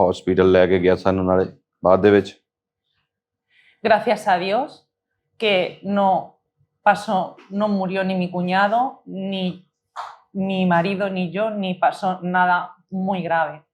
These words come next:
Speaker 1: Thank you ਕਹਿੰਦੀ ਰੱਬ ਦਾ ਕਿ ਸਾਡੀ ਜਾਨ ਬਚ ਗਈ ਹੈ,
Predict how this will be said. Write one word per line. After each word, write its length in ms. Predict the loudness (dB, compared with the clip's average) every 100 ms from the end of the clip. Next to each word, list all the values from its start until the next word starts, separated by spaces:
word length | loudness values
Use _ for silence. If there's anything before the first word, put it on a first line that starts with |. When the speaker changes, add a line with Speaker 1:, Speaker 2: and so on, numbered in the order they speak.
| 0
Speaker 1:
Thank 280 | 2 4
you 100 | 4 4
ਕਹਿੰਦੀ 540 | 4 4 4 2 -4 -14 -4 2
ਰੱਬ 260 | 4 4 6
ਦਾ 120 | 4 2 -4 _ _ _ -4
ਕਿ 480 | 2 4 6 4 2
ਸਾਡੀ 320 | 2 2 2
ਜਾਨ 300 | 2 4 4 4
ਬਚ 140 | 4
ਗਈ 280 | 4 2
ਹੈ, 80 | 2